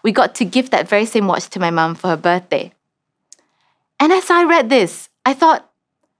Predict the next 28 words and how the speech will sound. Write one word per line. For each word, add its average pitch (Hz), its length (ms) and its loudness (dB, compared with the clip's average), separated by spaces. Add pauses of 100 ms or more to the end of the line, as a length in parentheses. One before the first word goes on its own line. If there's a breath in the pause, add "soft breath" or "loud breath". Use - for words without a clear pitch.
(200)
"God 311 320 2 (180)
cared 233 600 -2 (240)
what 254 220 0
Adam 220 320 -2
thought." - 680 -6 (920)
It 294 160 2
didn't 330 300 4
matter 285 260 2
if 269 100 2
Adam 254 320 2
gave 240 220 2
a 220 80 2
ridiculous 254 640 0
name 202 300 0
like 175 380 -2
Potteroo 240 580 2
or 175 300 4 (320 loud breath)
Patamelon 233 640 2
or 196 120 4
Western 233 460 2
Gobbleguts, 196 720 0
all 339 160 4
of 302 80 0
which 302 160 0
are - 120 2
actual 214 280 0
names 247 300 2
of 202 120 -2